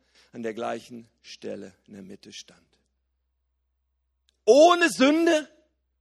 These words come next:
<laughs> Ganz ohne Sünde. Jesus, meinst du das ernst? Ganz ohne Sünde? Das kann doch nicht sein. Irgendwie fing ihnen an zu dämmern.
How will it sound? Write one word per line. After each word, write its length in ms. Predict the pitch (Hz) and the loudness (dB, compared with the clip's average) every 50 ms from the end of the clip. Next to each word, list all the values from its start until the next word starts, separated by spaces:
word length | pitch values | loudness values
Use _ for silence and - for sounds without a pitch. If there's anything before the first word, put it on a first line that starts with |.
| _ _ _ _ _ _ - | _ _ _ _ _ _ -10
<laughs> 60 | 269 233 - _ _ - - _ _ _ - | -8 -8 -8 _ _ -20 -20 _ _ _ 0
Ganz 600 | 302 302 330 339 330 294 233 185 - - _ _ _ _ _ _ _ _ _ _ _ _ _ _ | 2 2 2 0 -2 -4 -8 -14 -16 -20 _ _ _ _ _ _ _ _ _ _ _ _ _ _
ohne 380 | - 330 349 359 349 330 302 220 | 0 2 2 2 2 0 -4 -4
Sünde. 280 | 220 311 330 311 294 | -4 -4 -4 -4 -4
Jesus, 360 | 247 302 320 320 269 262 165 | -4 -4 -4 -4 -6 -8 -6
meinst 280 | 226 277 294 302 196 226 | -4 -2 -2 -2 -4 -6
du 40 | 240 | -6
das 160 | 247 247 - | -6 -6 -6
ernst? 380 | 247 285 277 269 247 226 - - | -6 -10 -10 -10 -10 -12 -10 -10
Ganz 240 | - 294 277 - | -10 -10 -10 -10
ohne 260 | - 262 277 277 269 226 | -8 -8 -8 -8 -10 -12
Sünde? 420 | - 254 277 294 277 262 196 - - _ _ _ _ _ _ _ _ _ _ _ _ - | -12 -12 -12 -12 -10 -12 -12 -14 -16 _ _ _ _ _ _ _ _ _ _ _ _ -20
Das 100 | - - | -20 -14
kann 180 | - 269 294 | -12 -8 -6
doch 100 | 294 269 | -6 -6
nicht 180 | 240 208 165 180 | -6 -6 -8 -8
sein. 420 | 277 294 311 311 302 262 180 120 _ _ _ _ _ _ _ _ _ _ _ _ _ _ _ _ _ _ _ _ _ _ _ _ _ _ _ _ _ _ _ _ _ _ _ _ _ _ _ - | -8 -8 -8 -8 -8 -8 -10 -14 _ _ _ _ _ _ _ _ _ _ _ _ _ _ _ _ _ _ _ _ _ _ _ _ _ _ _ _ _ _ _ _ _ _ _ _ _ _ _ -10
Irgendwie 480 | 175 196 220 196 196 156 175 175 165 | -10 -8 -8 -10 -14 -16 -14 -14 -14
fing 280 | - - - 175 202 208 | -14 -12 -14 -12 -12 -12
ihnen 280 | - - 170 160 147 147 | -12 -12 -12 -14 -14 -16
an 260 | 135 135 165 180 185 | -20 -20 -20 -20 -20
zu 200 | - - - 139 | -20 -20 -20 -20
dämmern. 580 | 113 - - 165 180 170 147 123 113 104 101 | -20 -16 -14 -14 -14 -12 -14 -16 -16 -18 -20